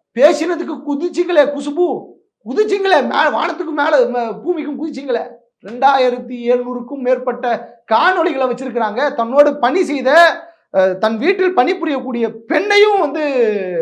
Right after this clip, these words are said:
அஹ், டிஸ்டர்ப் பண்ணிருக்கிறான்.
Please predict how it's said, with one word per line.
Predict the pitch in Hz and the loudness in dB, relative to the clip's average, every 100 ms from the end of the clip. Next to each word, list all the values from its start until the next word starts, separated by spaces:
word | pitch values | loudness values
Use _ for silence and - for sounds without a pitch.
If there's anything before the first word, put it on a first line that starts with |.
| 151 135 131 - _ _ _ | -4 -6 -12 -14 _ _ _
அஹ், | 180 185 175 165 160 156 151 156 | -4 0 0 0 -2 -4 -6 -8
டிஸ்டர்ப் | 214 330 220 | -2 0 0
பண்ணிருக்கிறான். | 190 156 143 156 | -2 -8 -10 -14